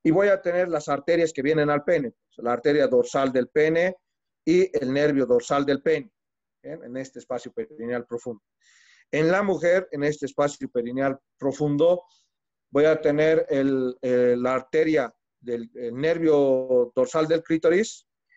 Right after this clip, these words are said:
y esto que es la arteria dorsal del clítoris en este espacio perineal profundo. También en la mujer voy a tener la uretra y voy a tener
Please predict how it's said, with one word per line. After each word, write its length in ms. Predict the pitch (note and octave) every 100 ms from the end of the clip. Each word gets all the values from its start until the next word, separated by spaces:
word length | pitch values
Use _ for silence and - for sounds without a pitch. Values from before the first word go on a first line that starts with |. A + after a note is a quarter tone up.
| _ -
y 140 | C3
esto 260 | C#3 - -
que 140 | C#3
es 80 | C3+
la 160 | B2+ A#2+
arteria 380 | B2 C#3+ C#3
dorsal 460 | B2+ A#2 - C#3+ C#3
del 260 | D3+ F#3 - _
clítoris 560 | - C#3+ C#3+ A2 - -
en 100 | A#2
este 180 | A#2 A#2
espacio 320 | A#2+ A2+ A2+
perineal 380 | A2+ G#2+ G#2 G2
profundo. 340 | G2+ - _ _ _ _ - _ _
También 320 | B2+ D3+ F3
en 140 | E3 D#3
la 100 | E3
mujer 360 | E3 E3 E3
voy 160 | D#3 C#3
a 80 | C3
tener 320 | C3 C3 A#2+
la 100 | A#2+
uretra 560 | A#2+ C3+ C#3+ D#3 F3+ - _ _ _ _ _ _ _
y 80 | C#3+
voy 160 | C#3 D3+
a 100 | C#3+
tener 320 | C#3+ D3+